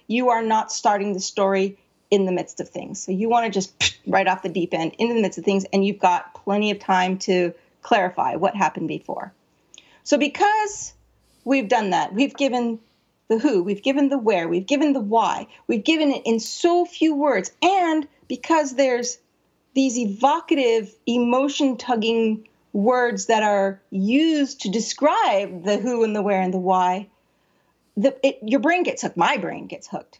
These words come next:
right? It's just like, it's like you're snagged. And you're only ninety words in, and you already wanna know, what are these things?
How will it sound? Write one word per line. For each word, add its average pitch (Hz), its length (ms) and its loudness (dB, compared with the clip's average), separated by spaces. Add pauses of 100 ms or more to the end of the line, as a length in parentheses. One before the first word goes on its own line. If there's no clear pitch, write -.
(160)
right? 202 280 -4 (100)
It's 226 160 -6
just 226 160 -8
like, 226 180 0
it's 220 160 -10
like 240 340 0 (160)
you're 214 140 2
snagged. 196 540 -2 (840)
And 240 360 0
you're 294 180 2
only 349 560 0 (300)
ninety 339 340 2
words 294 300 0
in, 311 300 2
and 240 280 -2
you 285 160 2
already 285 320 2
wanna 277 220 0
know, 269 560 0
what 294 340 0
are 415 200 0
these 196 220 -2
things? - 480 -8